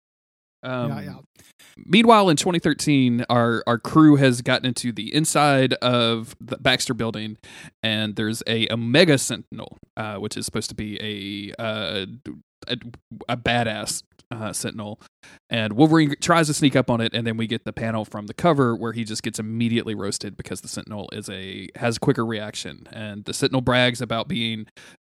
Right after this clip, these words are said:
Speaker 1: uh, "Hey, we knew you were coming. We allowed you in here." On the floor is just, you know, Wolverine's, like, s-, adamantium skeleton, uh, which
Speaker 2: I love that. It's,
Speaker 1: looks
Speaker 2: it's not really, like,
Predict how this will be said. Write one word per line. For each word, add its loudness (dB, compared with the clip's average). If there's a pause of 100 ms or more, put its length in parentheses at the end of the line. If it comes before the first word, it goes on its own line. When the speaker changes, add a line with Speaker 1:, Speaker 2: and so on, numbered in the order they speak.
Speaker 1:
uh, -4 (280)
"Hey, 0
we 6
knew 4
you 6
were 6
coming. 2
We 2
allowed -2
you -4
in -8
here." -8
On 2
the 2
floor 0
is -4
just, -8
you -12
know, -6 (320)
Wolverine's, -2 (120)
like, -6
s-, -6 (120)
adamantium -4
skeleton, -8 (560)
uh, -8
which -6
Speaker 2:
I 0
love -4
that. -10
It's, -2
Speaker 1:
looks -4
Speaker 2:
it's -4
not -2
really, 2
like, -4